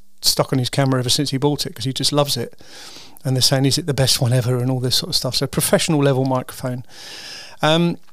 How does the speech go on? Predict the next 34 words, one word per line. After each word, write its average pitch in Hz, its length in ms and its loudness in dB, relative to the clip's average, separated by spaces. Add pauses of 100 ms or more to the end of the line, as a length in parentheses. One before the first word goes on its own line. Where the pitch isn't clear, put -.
(240)
so 180 520 8
I'm 190 180 4
really 180 180 6
excited 185 520 2
to 143 100 2
get 131 160 0
this 139 220 0
because - 320 2
I 165 80 4
think 175 480 0
it, - 220 0 (160)
it's 175 180 2
slightly 196 580 6
cleaner 175 540 6
in 151 120 6
terms 147 380 6
of 143 200 2 (180)
connectivity 151 920 2
when 147 140 4
I 139 100 4
go 147 180 2
to 147 140 0
use 143 220 4
it - 180 -4
next, - 440 0 (680)
um, 143 640 4
because 151 320 2
it's 151 220 4
the 151 140 -2
right 143 220 2
tool 147 180 2
for 147 100 -6
the 135 80 -4
job. 143 300 2